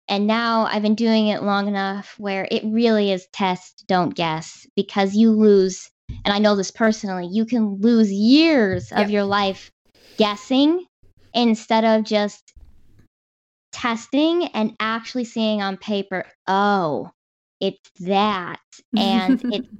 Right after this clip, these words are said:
Speaker 1: it's just so worth it if you are able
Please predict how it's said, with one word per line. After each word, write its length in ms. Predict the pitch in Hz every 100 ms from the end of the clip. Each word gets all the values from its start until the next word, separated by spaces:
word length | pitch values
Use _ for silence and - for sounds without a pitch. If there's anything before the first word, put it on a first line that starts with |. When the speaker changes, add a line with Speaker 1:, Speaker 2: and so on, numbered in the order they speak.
| _ -
Speaker 1:
it's 260 | 214 -
just 400 | 226 208 - -
so 580 | 240 220 214 208 196 185 -
worth 340 | 185 190 185 202
it 320 | 196 170 _ -
if 240 | 185 -
you 180 | 196 196
are 220 | 190 190 -
able 580 | 190 180 185 175 175 180